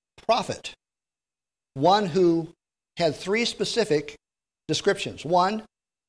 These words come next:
he would be a prophet like unto Moses.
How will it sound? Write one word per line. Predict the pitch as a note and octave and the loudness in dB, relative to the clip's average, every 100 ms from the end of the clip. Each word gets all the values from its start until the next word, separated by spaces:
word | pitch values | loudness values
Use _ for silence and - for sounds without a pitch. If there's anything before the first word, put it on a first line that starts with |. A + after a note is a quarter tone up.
| _ _ _ | _ _ _
he | G#3 | 2
would | G3 | 4
be | F3 | 6
a | E3 | 4
prophet | - - A#3 G#3 F#3+ G3 - _ - | 4 4 6 6 4 2 -6 _ -10
like | C3 D#3+ G#3 A3+ - | 0 4 4 2 -4
unto | G3 G3+ | -6 -4
Moses. | G3 C#3 C3 G#3+ - | 2 2 2 0 -4